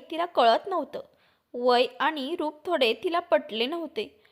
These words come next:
आणि आई बाबा लगेच गावाला निघून गेल्यामुळे त्यांना फोन लागत नव्हता. म्हणून समीरच्या वडिलांनी काकांजवळ निरोप दिला.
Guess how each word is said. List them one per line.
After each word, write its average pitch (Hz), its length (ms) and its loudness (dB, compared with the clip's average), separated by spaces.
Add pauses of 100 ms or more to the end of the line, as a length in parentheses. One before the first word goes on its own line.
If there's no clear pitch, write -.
(260)
आणि 262 180 -6
आई 220 300 0
बाबा 302 300 2
लगेच 277 500 -2
गावाला 302 360 6
निघून 285 420 -8
गेल्यामुळे 320 640 0 (500)
त्यांना 330 260 -2
फोन 320 320 0
लागत 262 420 4
नव्हता. 285 380 -8 (480)
म्हणून 311 320 -4
समीरच्या 247 540 -2
वडिलांनी 320 540 -2
काकांजवळ 262 720 0
निरोप 269 400 -2
दिला. 277 220 -6